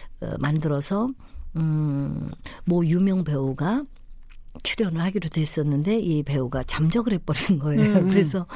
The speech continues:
Speaker 1: 갑자기 대타가 필요한
Speaker 2: 어.
Speaker 1: 거죠. 그래서 저한테 부탁을 했고,
Speaker 2: 예.
Speaker 1: 아, 그래서 제가 그 좋은 일 하러 갔다가
Speaker 2: 예.
Speaker 1: 우리나라의 그 입양의 어떤 현실, 어떤 상황,
Speaker 2: 어.
Speaker 1: 이런 것들을 제가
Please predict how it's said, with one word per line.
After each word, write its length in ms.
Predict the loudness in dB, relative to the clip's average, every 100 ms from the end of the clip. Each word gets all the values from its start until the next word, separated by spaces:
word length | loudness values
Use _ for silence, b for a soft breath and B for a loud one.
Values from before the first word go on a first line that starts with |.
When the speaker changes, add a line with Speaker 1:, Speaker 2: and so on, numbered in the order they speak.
| B -4
Speaker 1:
갑자기 340 | -2 0 -2
대타가 460 | 2 0 0 -4 0
필요한 400 | 4 4 6 4
Speaker 2:
어. 40 |
Speaker 1:
거죠. 400 | 2 2 0 -2 B -6 -6 -4
그래서 280 | 2 2 2
저한테 420 | 0 0 0 -2
부탁을 460 | -6 -2 0 2 2
했고, 500 | 0 0 2 2 2
Speaker 2:
예. 120 | 0 0 -4 B
Speaker 1:
아, 1120 | -2 0 0 0 -2 -4 -4 -4 -4 -6 -6 -10 -12 -18 -18 -14 -4
그래서 260 | -2 -2
제가 220 | -4 -2
그 120 | -4 -4
좋은 340 | 0 2 2
일 100 | 0
하러 180 | 0 -2
갔다가 680 | -4 -8 -4 -2 0 2 2
Speaker 2:
예. 240 | 2 -2 -8 B B
Speaker 1:
우리나라의 800 | 0 2 2 0 0 0 0 -2
그 500 | -4 -2 -2 -2 -4
입양의 720 | 0 0 0 -2 -2 -2 -2
어떤 540 | -6 -8 -8 -8 -8 -6
현실, 540 | 0 2 0 -2 -2 -4 b b b b -18 -6
어떤 220 | -4 -2 -2
상황, 460 | 2 2 4 0 0
Speaker 2:
어. 280 | -4 -4 0
Speaker 1:
이런 260 | 2 4 2
것들을 440 | -2 -6 -2 -2
제가 760 | -2 -4 -2 0 0 0 -2